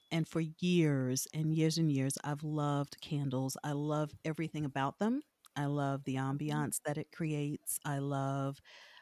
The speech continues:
Speaker 1: uh, the scent of a candle. Um, and that's where I think it really began, just really having a true love for the, for an, for the candles themselves. Um, but years ago, probably about ten years ago,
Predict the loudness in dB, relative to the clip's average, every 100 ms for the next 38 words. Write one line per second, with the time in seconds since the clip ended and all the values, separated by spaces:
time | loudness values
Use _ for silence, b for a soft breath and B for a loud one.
0 | B -10 -6 -6 -4 -2 -2 2 2 2
1 | 0 -4 -2 -2 0 0 2 0 0 -2
2 | -6 B B B -2 0 0 0 -2 -4
3 | -6 -2 2 2 2 0 -2 -4 0 0
4 | 0 -2 -2 -2 -2 -2 -4 -2 -2 -2
5 | -4 -4 -4 -2 -2 -2 -2 -2 -2 -4
6 | -4 -2 -2 -4 -4 -6 -6 -6 -4 -2
7 | 0 0 0 -2 -4 -4 -4 _ -4 -2
8 | -2 -8 -8 -6 -6 -2 -2 0 -2 -2
9 | -2 0 0 0 -4 -8 -10 B B B
10 | B 0 2 2 2 -2 -6 -12 -2 0
11 | 0 -2 _ -6 0 0 0 0 2 2
12 | 0 -4 -8 -6 -2 0 0 0 0 0
13 | -2 -6 -2 -2 0 0 0 -2 -4 -6
14 | -6 -4 -6 -10